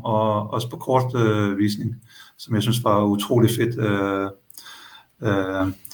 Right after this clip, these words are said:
og det har sådan set også været, øh, øh, ja, så, så Boliga var faktisk dengang, de, jeg lavede Din Geo, var Boliga måske lidt en konkurrent til Din Geo, fordi at, øh, det var lidt det samme, vi henvendte os til boligkøbere. Øh, ikke at, øh,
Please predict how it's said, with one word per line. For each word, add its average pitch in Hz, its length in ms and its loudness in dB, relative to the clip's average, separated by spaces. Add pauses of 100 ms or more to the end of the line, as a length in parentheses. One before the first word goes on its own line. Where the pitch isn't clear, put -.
(420)
og 120 100 6
det 117 120 10
har 113 80 6
sådan - 140 2
set 143 180 8
også 127 180 4
været, 110 540 8
øh, - 0 - (640)
øh, 104 220 -2 (640)
ja, - 60 -2
så, - 180 4
så - 200 0
Boliga 160 260 10
var 120 180 10
faktisk 135 280 0
dengang, 120 400 0
de, 160 160 2
jeg 131 100 2
lavede 123 200 2
Din 160 160 2
Geo, 127 160 0
var 110 180 2
Boliga 123 300 -2
måske 110 420 -4
lidt 120 160 -4
en 123 80 -2
konkurrent 127 520 -2
til - 120 -12
Din 123 200 4
Geo, 110 340 2
fordi 104 320 0
at, 101 100 -4 (120)
øh, 101 160 -6 (560)
det 165 60 -8
var 120 60 0
lidt 123 220 6
det 131 80 10
samme, 131 280 10
vi 123 60 10
henvendte 117 400 8
os 101 140 4
til 110 420 2
boligkøbere. 117 800 6 (180)
Øh, 104 180 -4 (1000)
ikke 117 220 2
at, 101 200 2
øh, 101 320 2